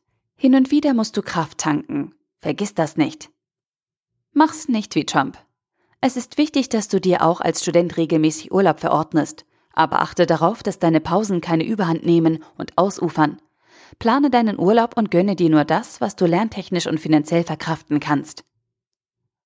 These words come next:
Fazit. Auch wenn du Trump als Politiker und Mensch nicht so toll findest, kannst du trotzdem einiges von ihm lernen.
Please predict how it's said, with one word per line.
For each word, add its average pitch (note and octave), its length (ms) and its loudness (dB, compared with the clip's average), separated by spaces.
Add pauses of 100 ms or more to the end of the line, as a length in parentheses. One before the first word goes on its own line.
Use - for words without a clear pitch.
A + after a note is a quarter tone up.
(140)
Fazit. - 760 -2 (200)
Auch F#3+ 260 0
wenn A3 140 2
du F#3 100 4
Trump F3+ 300 0
als - 200 -2
Politiker F#3 500 -2
und D#3 100 0
Mensch E3 300 0
nicht E3 200 -2
so D#3+ 60 -2
toll D#3 240 0
findest, E3 480 0
kannst - 240 -8
du D3 80 -2
trotzdem F3+ 420 -4
einiges E3 420 2
von D#3+ 120 2
ihm D#3 100 6
lernen. D#3+ 440 2